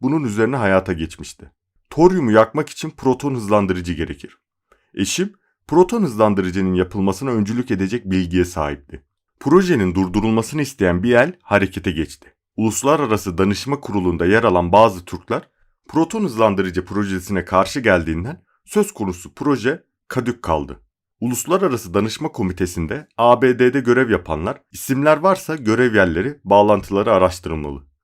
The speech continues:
Proton hızlandırıcısından vazgeçtiğinizde toryumdan nükleer reaktör yapmaktan vazgeçmişsiniz demektir. Bana göre engin ve bilim insanları en az dikkat çekecek şekilde ölüme gönderildi.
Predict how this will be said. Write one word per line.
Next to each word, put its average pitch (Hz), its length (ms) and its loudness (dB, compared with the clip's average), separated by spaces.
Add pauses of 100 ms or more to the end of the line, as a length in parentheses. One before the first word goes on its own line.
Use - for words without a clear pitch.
(160)
Proton 180 340 2
hızlandırıcısından 107 960 0
vazgeçtiğinizde 92 960 -2 (360)
toryumdan 143 600 0 (120)
nükleer 135 480 0
reaktör 127 420 0
yapmaktan 107 580 -2
vazgeçmişsiniz 82 800 -2
demektir. 71 480 -12 (480)
Bana 170 180 4
göre 117 220 0
engin 139 320 -2
ve 95 160 0
bilim 135 220 0
insanları 98 600 -4 (180)
en 180 120 0
az 135 200 0
dikkat 139 340 -4
çekecek 135 380 -6
şekilde 110 360 -4
ölüme 90 280 0
gönderildi. 71 600 -8